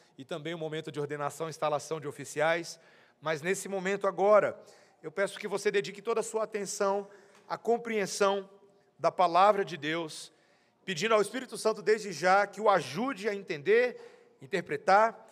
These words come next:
e aplicar essas doutrinas preciosas na sua própria vida.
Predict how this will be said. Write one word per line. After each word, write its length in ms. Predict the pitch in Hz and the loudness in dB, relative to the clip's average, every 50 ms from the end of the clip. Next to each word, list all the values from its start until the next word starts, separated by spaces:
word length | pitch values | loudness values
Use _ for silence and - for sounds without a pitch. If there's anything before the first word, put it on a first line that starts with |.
| _ _ _ _ - | _ _ _ _ -14
e 180 | - 165 190 - - | -12 -12 -10 -8 -8
aplicar 480 | 170 160 - 180 165 - 190 185 185 | -10 -8 -8 -12 -8 -2 0 2 2
essas 380 | 180 175 - 180 160 - - - _ _ _ _ _ _ - | 0 0 -4 -6 -6 -8 -10 -16 _ _ _ _ _ _ -6
doutrinas 680 | 143 160 196 190 190 190 - 214 226 220 220 208 208 - | 2 4 4 4 4 -2 -6 -6 -4 -4 -4 -6 -6 -6
preciosas 800 | - - 196 185 - 170 175 185 185 165 175 180 160 - - - _ _ _ _ _ - | -6 -6 -6 -6 -4 -2 0 0 0 -2 -4 -8 -10 -10 -14 -16 _ _ _ _ _ -8
na 100 | 156 151 | -6 -6
sua 240 | - - 160 160 | -6 -2 -4 -4
própria 440 | 156 160 170 180 175 165 - 170 160 | -2 0 2 2 2 2 0 -2 -2
vida. 420 | 147 120 143 151 147 120 113 - | -2 -4 -6 -8 -6 -8 -8 -10